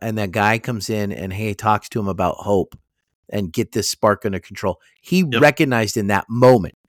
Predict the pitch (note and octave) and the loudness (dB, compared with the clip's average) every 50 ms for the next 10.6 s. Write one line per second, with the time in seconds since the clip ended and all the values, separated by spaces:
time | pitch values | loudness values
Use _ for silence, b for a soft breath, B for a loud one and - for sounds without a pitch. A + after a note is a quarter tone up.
0 | _ _ _ _ _ _ _ - - F2+ F2 F2+ G#2+ B2+ C3 C3 A#2+ G#2 - _ | _ _ _ _ _ _ _ -14 -12 -10 -4 2 6 6 8 8 8 6 4 _
1 | _ - F#2+ G2 - G#2 - - G#2 F#2 F2 E2+ - - - - _ _ _ _ | _ -6 -4 -4 -4 -6 -6 -2 -2 -2 -2 -2 -6 -12 -20 -20 _ _ _ _
2 | _ _ _ - A2+ G#2+ A#2 B2 G#2+ - - C#3 A#2 A2 A2 G2+ G2 F#2 - A2 | _ _ _ -12 -8 -6 -4 -4 -2 0 2 4 4 4 4 4 2 0 2 0
3 | F#2 - - - F#2+ G2 E2 G#2 - G#2+ G#2+ A2 A2 G#2+ G#2 G2 F#2+ F#2 - - | -2 -2 -2 -2 -4 -4 -2 2 2 4 4 4 2 2 0 0 0 -2 -2 -4
4 | - A#2 A2 G#2 F#2 C#2 F2+ F#2 F2+ F2 E2 - - F2 E2+ F2 - - _ _ | -4 -2 -2 -2 0 0 0 2 2 0 0 2 2 4 4 4 0 -4 _ _
5 | _ _ _ _ _ _ _ _ _ _ - - G#2+ G2+ F2+ B2+ A#2+ A2+ G2+ G2 | _ _ _ _ _ _ _ _ _ _ -8 -8 -6 -2 0 2 2 2 4 4
6 | G2+ A2+ A#2 A2 F#2+ F#2+ F2+ F2+ F2 F2+ F#2 E2+ D#2 E2 F2+ E2+ E2 D#2+ - - | 6 6 6 6 6 4 2 0 -2 -2 -4 -4 -6 -8 -8 -6 -6 -8 -8 -12
7 | _ _ _ _ _ _ _ _ - - F#2 - - - - - - - B2 G2 | _ _ _ _ _ _ _ _ -6 -4 -4 -4 -4 -6 -8 -6 -4 -2 -2 -2
8 | F2+ - - C#3+ D3+ D3+ D#3 D#3 D3 - C#3+ D3 D3+ D#3 F#3 F#3+ G#3 G3 E3+ D#3 | 0 0 2 2 4 4 6 4 6 6 6 6 6 6 6 6 6 4 4 4
9 | D3 D#3 D3+ D3 C#3 A#2+ A#2+ B2 B2 A#2+ A#2 - - - - - - D3+ F3+ G#3+ | 2 0 -2 -2 -4 -4 -2 -2 -2 -2 -4 -8 -10 -12 -12 -10 -6 -2 0 0
10 | A3+ B3 B3 G#3+ F3 C#3 A#2+ A2+ G2+ F#2+ F#2+ | 2 4 4 6 6 6 6 4 0 -2 -6